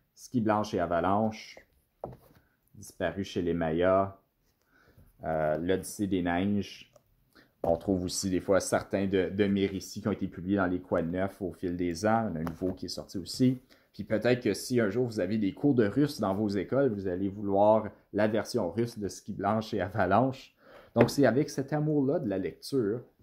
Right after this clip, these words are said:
comme je dis, que j'ai écrit. J'adore encore à ce jour aller à la bibliothèque.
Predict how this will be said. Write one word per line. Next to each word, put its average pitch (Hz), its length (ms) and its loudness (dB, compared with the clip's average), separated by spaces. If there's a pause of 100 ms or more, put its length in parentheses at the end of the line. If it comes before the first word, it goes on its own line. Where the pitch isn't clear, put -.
(240)
comme 95 140 -8
je 87 60 -12
dis, 117 160 -6
que 104 140 -2
j'ai 92 420 -6
écrit. - 380 -20 (300)
J'adore 117 760 2
encore 117 400 -2
à 98 80 -6
ce 85 200 -8
jour 104 420 -2 (240)
aller 92 240 -6
à 98 60 -2
la 87 120 -4
bibliothèque. 80 580 -12